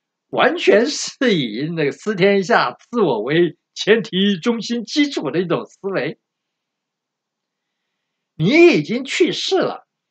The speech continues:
你妻子好好的活在世上，你应该而且能做的事情，就是帮助她，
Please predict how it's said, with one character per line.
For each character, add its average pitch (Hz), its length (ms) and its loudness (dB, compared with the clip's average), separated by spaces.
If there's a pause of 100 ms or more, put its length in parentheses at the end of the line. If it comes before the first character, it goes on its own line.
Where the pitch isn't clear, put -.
(1000)
你 143 260 -2
妻 285 360 4
子 - 260 -10 (600)
好 87 320 -8
好 - 240 2
的 240 140 4
活 - 220 -12
在 170 120 -2
世 311 280 -6
上， - 240 -14 (1120)
你 143 300 -2
应 311 260 -4
该 294 300 4
而 190 120 -4
且 196 120 -6
能 165 280 -8
做 330 220 2
的 123 80 2
事 - 220 -12
情， - 200 -20 (500)
就 339 240 -2
是 - 280 -12
帮 285 260 0
助 - 240 -4
她， - 360 -14